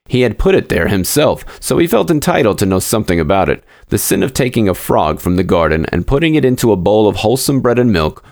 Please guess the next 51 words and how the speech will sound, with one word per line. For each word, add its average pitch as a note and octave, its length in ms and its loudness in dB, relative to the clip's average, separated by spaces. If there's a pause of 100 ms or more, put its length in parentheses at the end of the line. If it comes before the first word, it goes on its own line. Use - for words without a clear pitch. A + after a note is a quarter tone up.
was F2+ 200 -2
enlarged G#2+ 520 0
at G#2+ 200 0
great G#2 280 0
length, E2 360 -2 (320)
but G#2 140 -2
the A2 80 -2
fact F#3 380 -2
that C3 140 -2
stood - 320 -2
out B2+ 240 0
clearest C#3+ 460 0
in F#2+ 80 0
the F2+ 80 0
whole B2 240 2
affair, A2 480 0 (140)
as F#2 180 0
it F#2+ 120 -2
presented B2 460 0
itself B2+ 400 0
to - 100 -4
the G2+ 120 0
mind G#2+ 340 0
of G2+ 80 0
Nicholas, F2+ 500 0 (200)
was F#2 140 0
that F#2+ 120 -2
the - 140 0
older, C3+ 360 2
wiser, G#2 520 0
and G2 160 -2
better A#2 260 0
people D2+ 440 -4 (140)
had F#2 140 0
been F#2 180 0
proved D3 380 0
to B2+ 80 0
be G2 140 0
profoundly D3+ 720 0
in - 300 -2
error F2 380 2 (180)
in F2+ 180 0
matters A2+ 380 0
about G2 320 0
which - 240 -2
they F#2 100 2
had E2+ 100 0
expressed - 480 -4
the - 160 -2
utmost G#2 500 -2
assurance. - 680 -2